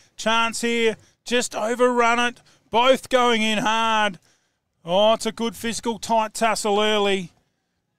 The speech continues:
So just getting some names written out. With our sheets not arriving. Tapped away. Ball finds a bit of clearance. And again, a strong tackle. Could have been held on to. The umpire says, "Play on."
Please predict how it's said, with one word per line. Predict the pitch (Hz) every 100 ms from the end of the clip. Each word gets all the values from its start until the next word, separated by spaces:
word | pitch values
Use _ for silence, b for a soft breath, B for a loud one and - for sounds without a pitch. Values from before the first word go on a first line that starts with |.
| _ _ _
So | -
just | 160 196 -
getting | 214 208
some | 202 196
names | 202 208 208 196 214
written | 220 202
out. | 202 196 185 _ _ _ _ _ _ _ _
With | - 165
our | 156
sheets | - 202 202 202
not | 202
arriving. | 190 190 202 202 190 185 151 _ _ _ _ _ _ _ _ _ _ -
Tapped | 196 190
away. | 214 214 214 202 214 233 _ _ _ _ _ _ _ _ _ _ _ _
Ball | 202 202
finds | 208 208 214 214
a | 196
bit | 226
of | 226
clearance. | - 220 214 226 233 - - _ _ _ _ 175
And |
again, | 202 - 214 220
a |
strong | 208 - 220 226 233
tackle. | - 233 226 233 233 233 180 _ _ _ _
Could | - 202
have | 240
been | 240
held | 220 240 233
on | 240
to. | 233 247 240
The |
umpire | 226 226 240 240 226
says, | 254 233
"Play | - 226 240 247
on." | 247 247 262 233